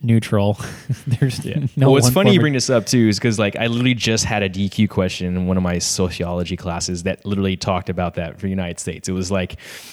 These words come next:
Speaker 2: "Do you think there's a positive or negative effects with affirmative action going on in the United States?" And I was like, "Whoa." <laughs>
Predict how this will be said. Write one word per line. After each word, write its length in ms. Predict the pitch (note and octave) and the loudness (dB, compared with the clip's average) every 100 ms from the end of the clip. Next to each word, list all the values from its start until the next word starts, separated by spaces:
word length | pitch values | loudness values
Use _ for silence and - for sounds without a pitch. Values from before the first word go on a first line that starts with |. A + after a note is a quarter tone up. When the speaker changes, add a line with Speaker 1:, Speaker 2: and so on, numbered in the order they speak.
| - _ | -20 _
Speaker 2:
"Do 100 | G2+ | -2
you 160 | A2 E3+ | 2 4
think 200 | D#3+ D3+ | 4 2
there's 140 | C3 | 2
a 80 | A2+ | 2
positive 460 | - - D3+ A2 G#2 | 0 0 2 2 0
or 20 | |
negative 300 | G#2 G#2 G2+ | 2 2 2
effects 520 | F#2 - C#2+ - - G#2+ | -2 -2 -2 -2 -4 0
with 500 | A#2+ F#2+ F#2 - - | 2 2 0 -6 -14
affirmative 400 | - - G2 F#2 | -10 -4 0 2
action 400 | F#2+ G#2 - F#2 | 0 0 -4 -6
going 220 | F2+ F#2 F#2 | -2 -2 -2
on 80 | |
in 40 | F2 | -2
the 60 | F2+ | -4
United 220 | E2+ - | -6 -6
States?" 340 | - G#2 E2+ | -2 -2 -2
And 60 | G2 | -2
I 20 | |
was 200 | F#2 F2 | -2 -2
like, 240 | F2 E2+ E2 | -6 -6 -10
"Whoa." 400 | - C5 B4+ - _ _ _ _ - - - | -2 0 0 -4 _ _ _ _ -20 -12 -2
<laughs> 500 | - - A3 - | 0 2 2 4